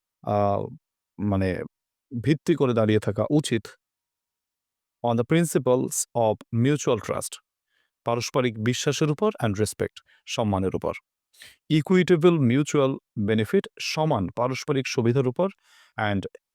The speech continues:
sharing of benefits, আ, তোমার সুবিধার আদান প্রদানের উপর to secure, নিশ্চিত করতে sustained and beneficial outcome, টেকসই এবং উপকারী ফলাফল পেতে of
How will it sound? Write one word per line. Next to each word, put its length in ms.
sharing 380
of 240
benefits, 500
আ, 380
তোমার 340
সুবিধার 500
আদান 280
প্রদানের 400
উপর 220
to 80
secure, 500
নিশ্চিত 380
করতে 380
sustained 600
and 240
beneficial 760
outcome, 360
টেকসই 640
এবং 340
উপকারী 580
ফলাফল 580
পেতে 280
of 180